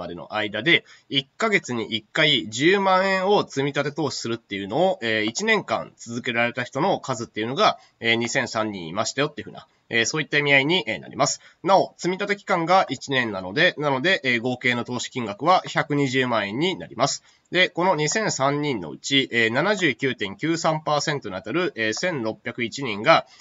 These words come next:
一人当たり平均して二点一八パーセントの利益が出て、で、二十点ゼロ七パーセントにあたる、えー、四百二人が、一人当たり平均してマイナス一点一四パーセントの、えー、損失が出て、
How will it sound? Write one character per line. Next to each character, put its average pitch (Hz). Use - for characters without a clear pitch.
一 -
人 -
当 151
た 147
り 110
平 110
均 101
し -
て 175
二 131
点 143
一 -
八 110
パ 117
ー 110
セ 120
ン 117
ト 156
の 185
利 120
益 -
が -
出 -
て、 156
で、 160
二 160
十 202
点 139
ゼ 113
ロ 135
七 156
パ 156
ー 151
セ 170
ン 147
ト -
に 117
あ 110
た 123
る、 175
え 120
ー、 -
四 175
百 117
二 127
人 104
が、 151
一 -
人 135
当 135
た 131
り 113
平 110
均 107
し -
て 175
マ 120
イ 135
ナ 135
ス 135
一 135
点 104
一 95
四 113
パ 117
ー -
セ 117
ン 110
ト 143
の、 190
え 95
ー、 92
損 101
失 98
が 85
出 85
て、 180